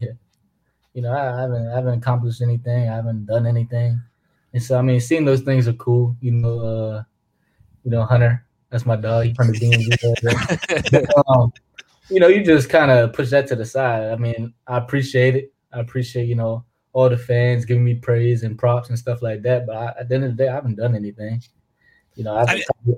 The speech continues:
Speaker 1: I haven't accomplished any of my goals yet, you know, but, uh, it's de-, it's definitely, it's a good feeling. But, I mean,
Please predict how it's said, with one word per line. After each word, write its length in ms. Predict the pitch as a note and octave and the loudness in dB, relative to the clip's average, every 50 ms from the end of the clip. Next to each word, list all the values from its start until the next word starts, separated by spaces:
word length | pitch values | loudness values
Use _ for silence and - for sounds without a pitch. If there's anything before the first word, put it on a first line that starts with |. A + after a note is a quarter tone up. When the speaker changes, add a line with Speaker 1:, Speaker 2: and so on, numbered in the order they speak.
| - - | 0 0
Speaker 1:
I 60 | C3+ | 2
haven't 180 | C#3+ C#3+ C#3 | 4 6 6
accomplished 400 | C3+ B2 - C#3 C3 B2+ A#2 A2+ | 6 6 4 4 4 4 4 4
any 140 | B2+ B2+ B2+ | 4 4 4
of 80 | A#2+ G#2+ | 4 4
my 160 | A2+ B2+ C#3+ | 4 4 4
goals 420 | B2+ A2 G#2+ A2 A2+ A#2 A#2+ A2+ | 2 2 2 2 2 2 2 0
yet, 240 | - A#2 A#2+ A#2+ - | 2 2 0 0 0
you 80 | B2+ A#2 | 0 2
know, 220 | B2+ B2+ B2+ C3 | 4 4 4 4
but, 180 | A#2+ A2+ A#2+ A#2+ | 4 4 4 4
uh, 260 | A#2+ A#2 A2 G#2+ G#2+ - _ _ _ _ _ _ _ _ _ _ - | 6 4 4 2 0 -6 _ _ _ _ _ _ _ _ _ _ -4
it's 100 | D3+ C#3 | -2 0
de-, 160 | B2 D#3 D#3+ | 2 4 4
it's 100 | F3+ F3+ | 4 4
definitely, 600 | E3 D#3+ F3 E3+ E3 D3 C#3 B2+ C3 E3 E3 F#3 - _ - - - | 4 2 2 2 2 0 0 0 0 -2 -4 -8 -8 _ -20 -18 -14
it's 100 | G#3 G3+ | -12 -10
a 60 | A3 | -4
good 200 | E3+ E3 D#3+ C3+ | 0 0 0 0
feeling. 440 | A#2 - C#3+ D#3+ E3 C#3+ C3+ - - _ _ _ _ _ _ _ _ _ _ _ _ _ _ _ _ _ _ _ - | 0 0 0 2 2 0 -2 -6 -10 _ _ _ _ _ _ _ _ _ _ _ _ _ _ _ _ _ _ _ -4
But, 120 | C#3 C3 | 0 0
I 20 | C3 | 2
mean, 480 | C3 C3 B2+ B2 A#2+ A#2+ A#2 A2+ A#2 | 2 2 2 2 2 0 0 -2 -4